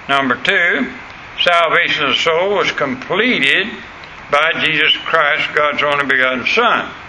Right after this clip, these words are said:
In Philippians chapter two, verse seven and eight, "But made himself of no reputation, and took upon him," that is Jesus,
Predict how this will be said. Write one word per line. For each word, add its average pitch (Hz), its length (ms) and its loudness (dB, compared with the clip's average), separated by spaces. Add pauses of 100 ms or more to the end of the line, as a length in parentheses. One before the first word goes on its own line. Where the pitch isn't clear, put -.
(520)
In 156 160 0
Philippians 190 560 0
chapter 190 400 0
two, 180 160 -2
verse 170 260 0
seven 156 280 0
and 175 80 2
eight, 175 220 0 (920)
"But 170 260 0
made 202 300 0
himself 190 500 0
of 127 180 -2
no 180 300 2
reputation, 156 800 -2 (560)
and 143 220 2
took 202 180 2
upon 170 440 0
him," 190 500 0 (180)
that 156 220 2
is 160 260 0
Jesus, 160 500 0